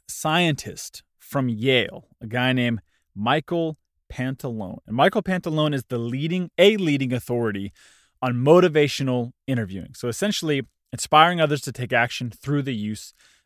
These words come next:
of questions. This is his sole job as a research scientist, is to try to understand this. So there are two questions that we're gonna go over today. And these are irrational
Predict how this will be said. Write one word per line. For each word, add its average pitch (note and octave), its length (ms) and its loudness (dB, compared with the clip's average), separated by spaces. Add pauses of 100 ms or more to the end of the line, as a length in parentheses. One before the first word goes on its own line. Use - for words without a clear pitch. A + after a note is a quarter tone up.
of - 120 -18
questions. - 520 -8
This A#2+ 200 -12
is A#2+ 160 -14
his A2 140 -12
sole D#3 460 -10
job B2 480 -8
as G#2+ 160 -12
a G2 80 -10
research G#2 460 -10
scientist, - 560 -18 (720)
is G#2 120 -10
to G#2 80 -10
try G#2+ 160 -6
to G#2 80 -4
understand G2 460 -10
this. - 240 -20
So F#3+ 360 6 (680)
there E3+ 220 4
are C#3 440 6 (140)
two C4+ 260 -2
questions A#2 640 -2 (100)
that C#3 140 -2
we're C#3 80 -4
gonna C3+ 200 -2
go B2 220 0
over A#2+ 320 -2
today. G#2+ 560 -6 (420)
And D#3 160 2
these D3+ 160 2
are A2+ 340 0
irrational A#2+ 760 -4